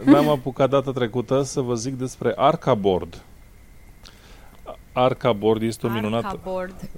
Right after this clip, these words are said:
Speaker 1: da,
Speaker 2: What?
Speaker 1: este o minunată, minunată invenție făcută de către niște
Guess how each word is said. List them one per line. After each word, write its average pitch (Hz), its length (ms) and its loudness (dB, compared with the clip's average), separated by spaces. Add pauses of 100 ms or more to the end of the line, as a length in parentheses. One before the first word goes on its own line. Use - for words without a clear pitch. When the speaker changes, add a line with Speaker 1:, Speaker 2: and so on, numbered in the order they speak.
(120)
Speaker 1:
da, - 120 -6
Speaker 2:
What? - 200 -6 (400)
Speaker 1:
este 117 400 -4
o 117 60 0
minunată, 120 880 -2 (340)
minunată 113 840 -2 (260)
invenție 98 680 -2
făcută - 400 -8
de 104 120 0
către 98 260 -6
niște 98 460 0